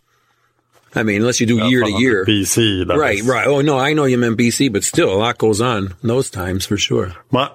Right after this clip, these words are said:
Speaker 2: my original plan was to do only Greece then, but, uh, we'll, we'll change that. We'll keep doing something like
Speaker 1: Yeah.
Speaker 2: this. That's a later
Speaker 1: Yeah,
Speaker 2: problem.
Speaker 1: we'll do, keep going along with it. I'll probably be so old by then.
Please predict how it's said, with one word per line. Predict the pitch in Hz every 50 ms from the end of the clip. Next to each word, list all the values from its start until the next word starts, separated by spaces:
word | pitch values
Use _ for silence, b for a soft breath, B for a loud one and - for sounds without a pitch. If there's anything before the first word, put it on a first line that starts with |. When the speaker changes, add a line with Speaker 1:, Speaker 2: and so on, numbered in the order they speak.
| - -
Speaker 2:
my | - 139 143
original | 156 175 202 190 180 160 139
plan | - 131 120 117 110
was | 110 110
to | - 110
do | 110 110 110
only | - 123 127 170 165 110 98 92
Greece | 95 98 110 143 165 113 90 - - - -
then, | 101 101 90 92 98 92
but, | 101 101 92 - -
uh, | 113 107
we'll, | 120 127 117 107
we'll | 117 131
change | 110 - - 101 92 87 - -
that. | 101 95 - - -
We'll | 107 117 117 101
keep | - - - 120 113 -
doing | 113 104 98 98 95 95 92
something | - - 113 95 - 104 98
like | 98 127
Speaker 1:
Yeah. | 101 90
Speaker 2:
this. | 107 95 - - - - - _ b b b b b b b b b b b b b b b -
That's | 117 113 110 - -
a | 113
later | 107 107 104 - 113
Speaker 1:
Yeah, | 113
Speaker 2:
problem. | 101 95 90 95 -
Speaker 1:
we'll | 117 110
do, | 107 110 - 110
keep | - - 113 104
going | - - 104 107 107
along | 107 101 104 101 98
with | 95 95 -
it. | 110 - - _ _ _ _ _ _ -
I'll | 131 120
probably | - - 107 101 95 95
be | 92 98 95 92
so | - - 110 101
old | 104 95 98 95
by | 95 98 104 104
then. | 107 110 107 101 95